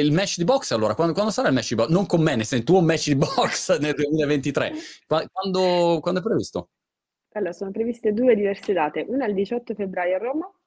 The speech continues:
Speaker 2: e l'altra il venticinque di marzo a Campione, vicino a Milano, insomma.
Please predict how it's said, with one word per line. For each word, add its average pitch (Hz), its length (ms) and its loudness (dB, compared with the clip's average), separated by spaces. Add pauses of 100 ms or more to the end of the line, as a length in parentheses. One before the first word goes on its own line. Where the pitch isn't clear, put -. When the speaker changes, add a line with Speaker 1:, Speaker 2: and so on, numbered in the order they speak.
Speaker 2:
e 170 140 -6
l'altra 170 280 -4
il 151 80 -2
venticinque 160 560 -8
di 156 100 -4
marzo 143 320 -8
a 131 60 -8
Campione, 135 580 -10 (320)
vicino 131 300 -16
a - 20 -12
Milano, 120 340 -14
insomma. - 280 -18